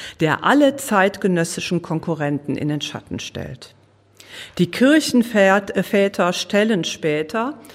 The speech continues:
sogar, äh, Christus sogar als den wahren Asklepios, ja,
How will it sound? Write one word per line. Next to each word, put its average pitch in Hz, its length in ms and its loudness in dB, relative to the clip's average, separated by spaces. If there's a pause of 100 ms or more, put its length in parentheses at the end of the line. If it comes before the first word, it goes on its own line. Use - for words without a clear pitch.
(220)
sogar, 165 500 -2
äh, 185 720 0
Christus 220 560 2
sogar 170 400 0
als 180 240 0
den 165 220 2
wahren 160 480 2
Asklepios, 190 1200 0
ja, 165 240 0